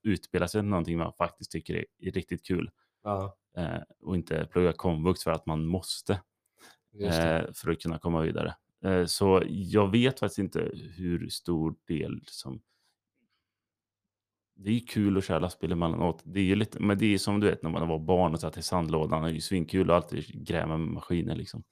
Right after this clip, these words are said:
Speaker 2: Ja.
Speaker 1: Men, eh, om tre år, då skulle jag nog säga att jag, i alla fall majoriteten av min inkomst ska nog försöka komma från humor.
Speaker 2: Ja, just det.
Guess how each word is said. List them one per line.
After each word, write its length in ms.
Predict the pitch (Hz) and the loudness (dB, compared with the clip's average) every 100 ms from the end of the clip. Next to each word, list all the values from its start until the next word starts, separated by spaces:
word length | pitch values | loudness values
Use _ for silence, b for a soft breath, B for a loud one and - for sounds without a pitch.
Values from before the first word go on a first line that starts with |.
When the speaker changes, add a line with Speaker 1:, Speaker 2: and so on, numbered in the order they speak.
| _ | _
Speaker 2:
Ja. 260 | 117 104 98 - | 2 2 0 -8
Speaker 1:
Men, 400 | - 95 92 92 | 0 4 6 6
eh, 300 | 90 90 87 78 - _ _ _ _ _ _ _ - _ | 4 4 2 -4 -10 _ _ _ _ _ _ _ -20 _
om 180 | 117 101 | 2 4
tre 280 | 110 110 104 | 4 6 6
år, 380 | 104 92 87 - | 4 2 0 -2
då 120 | 110 | -2
skulle 280 | 98 107 95 | 0 2 4
jag 100 | 98 | 4
nog 180 | 95 85 | 2 0
säga 380 | - 90 85 85 | 0 0 0 -2
att 460 | 82 - 82 - | -2 -6 -12 -10
jag, 240 | 85 85 - _ _ _ _ _ _ _ _ _ _ _ _ _ | -8 -6 -10 _ _ _ _ _ _ _ _ _ _ _ _ _
i 120 | 98 | 0
alla 200 | 95 92 | 2 4
fall 240 | 90 98 95 | 2 2 2
majoriteten 1000 | 95 98 101 - 101 92 - 107 101 92 - _ _ - | 4 6 4 2 0 0 2 2 2 0 -6 _ _ -4
av 160 | 98 | 0
min 140 | 92 90 | 2 2
inkomst 540 | 95 80 101 98 - | 0 0 0 0 -2
ska 180 | - - | -6 -4
nog 260 | 92 90 85 | -2 -2 -4
försöka 220 | - 90 | -6 -8
komma 260 | 90 87 85 | -6 -6 -6
från 300 | 82 80 80 | -8 -8 -6
humor. 400 | 85 85 85 - - _ _ _ _ _ _ | -4 -4 -4 -6 -14 _ _ _ _ _ _
Speaker 2:
Ja, 220 | - 104 95 | -4 0 0
just 160 | |
det. 60 | 85 | 0